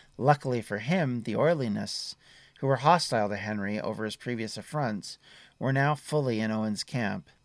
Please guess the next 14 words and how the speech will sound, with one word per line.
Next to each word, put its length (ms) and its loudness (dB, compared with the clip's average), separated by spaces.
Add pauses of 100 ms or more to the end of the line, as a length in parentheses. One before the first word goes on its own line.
(360)
France 480 2
was 140 -2
still 440 0
under 300 0
a 60 2
negotiated 640 -2
truce 420 -4
with 200 -8 (920)
England, 640 -2
which 440 -6
might 400 2 (420)
have 180 -6
called 360 0
for 420 -2